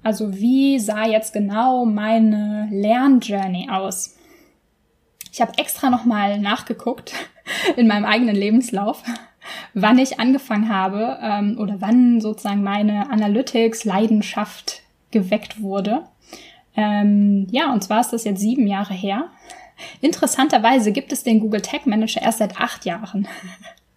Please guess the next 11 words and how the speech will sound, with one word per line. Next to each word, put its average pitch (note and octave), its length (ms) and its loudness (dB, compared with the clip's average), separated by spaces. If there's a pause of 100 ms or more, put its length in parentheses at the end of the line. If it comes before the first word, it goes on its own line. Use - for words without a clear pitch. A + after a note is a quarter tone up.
(500)
Ähm, G#3+ 200 4
Google A3 180 6
Analytics G#3+ 500 0
gibt's - 200 -4
aber G3+ 120 0
natürlich G#3 360 -4
schon G#3+ 120 -2
viel G3+ 200 -6
länger. G#3+ 260 -4
Das, G#3+ 320 -8
ähm, G3 460 -4